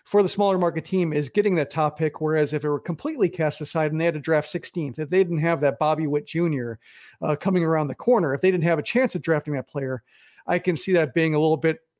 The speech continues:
of, of something that perpetuates the gap between the big market and small market teams. So that's something I think where maybe when it comes to market sizes or something like that, a team can avoid lottery,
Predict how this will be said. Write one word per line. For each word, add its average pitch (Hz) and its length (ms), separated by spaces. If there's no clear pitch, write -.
of, 165 140
of 165 200
something 214 220
that 175 120
perpetuates 175 840
the 160 100
gap 165 240
between 160 320
the 151 60
big 143 220
market 151 320
and 131 80
small 151 240
market 135 340
teams. 143 380
So 151 120
that's 180 160
something 175 220
I 156 60
think 160 300
where 170 320
maybe 185 880
when 175 120
it 170 80
comes 202 200
to 170 60
market 196 400
sizes 143 640
or 156 140
something 220 240
like 156 200
that, 156 340
a 156 140
team 190 480
can 180 560
avoid 180 480
lottery, 156 800